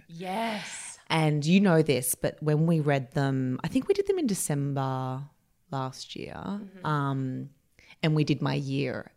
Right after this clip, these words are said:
Speaker 2: and it's been so scarily accurate.
Speaker 1: Have you been reflecting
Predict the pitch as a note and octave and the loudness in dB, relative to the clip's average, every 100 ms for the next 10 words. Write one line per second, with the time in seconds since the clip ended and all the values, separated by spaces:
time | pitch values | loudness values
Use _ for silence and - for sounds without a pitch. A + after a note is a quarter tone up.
0 | - D3+ D3 - - D#3 C#3+ C3 C3 E3 | -2 0 0 -4 0 2 4 2 -2 0
1 | B3+ D4 _ _ _ _ _ _ _ - | -2 -2 _ _ _ _ _ _ _ -20
2 | - - D#3 D#3 F#3 A3 A#3+ - - - | -20 -4 0 2 2 2 0 -2 -2 -4
3 | - D3 C#3 C3+ C3+ - - - - C3+ | -2 -2 0 0 -2 -4 -10 -14 -8 -8
4 | E2+ - C#4 G4 - F#3 F3+ F3 - D3+ | -4 -4 -4 -4 -4 -4 -4 -8 -14 -16
5 | - D#3 D3 C#3+ | -14 -16 -16 -16